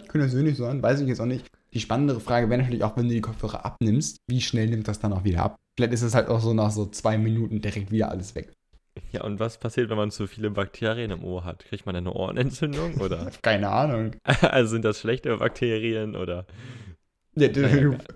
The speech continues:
Speaker 1: musst du mich nicht fragen. <laughs> So, die Frage, was an In-Ears dann noch einen Faktor? Sind die dann vielleicht noch stärker, weil die noch mehr abdichten oder so? Spannend, spannend.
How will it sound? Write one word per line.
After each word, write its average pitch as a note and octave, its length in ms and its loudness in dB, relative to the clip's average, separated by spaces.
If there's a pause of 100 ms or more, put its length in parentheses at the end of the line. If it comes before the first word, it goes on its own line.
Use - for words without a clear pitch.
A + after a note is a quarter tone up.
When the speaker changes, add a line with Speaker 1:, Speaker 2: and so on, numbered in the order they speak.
(160)
Speaker 1:
musst D#3 180 4
du F3+ 60 4
mich F3 240 6
nicht F3+ 240 4
fragen. G#2 480 4 (540)
<laughs> - 40 -20 (380)
So, C3 80 -2
die A#2+ 40 -2
Frage, B2 320 0
was A#2+ 160 0
an A2+ 140 0
In-Ears B2 460 2
dann G#2+ 140 0
noch G#2 120 0
einen A2 220 2
Faktor? A#2+ 420 0
Sind B2 160 2
die A#2+ 60 2
dann A#2 140 0
vielleicht - 280 -6
noch A#2+ 240 -4
stärker, - 480 -2
weil G#2 100 0
die A2 60 2
noch A2 180 -2
mehr - 160 -2
abdichten - 460 -4
oder D3+ 160 -4
so? E3 240 -8 (1040)
Spannend, G#2+ 280 2
spannend. - 280 -4